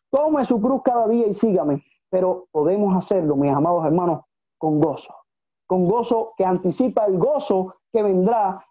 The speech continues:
en ese gran día de la cosecha. Pero anunciemos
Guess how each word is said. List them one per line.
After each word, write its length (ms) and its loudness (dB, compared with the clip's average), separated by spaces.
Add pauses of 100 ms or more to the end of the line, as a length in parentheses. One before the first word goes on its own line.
en 160 0
ese 240 0
gran 260 0
día 400 -2 (180)
de 180 -2
la 140 0
cosecha. 560 -4 (360)
Pero 200 0
anunciemos 720 0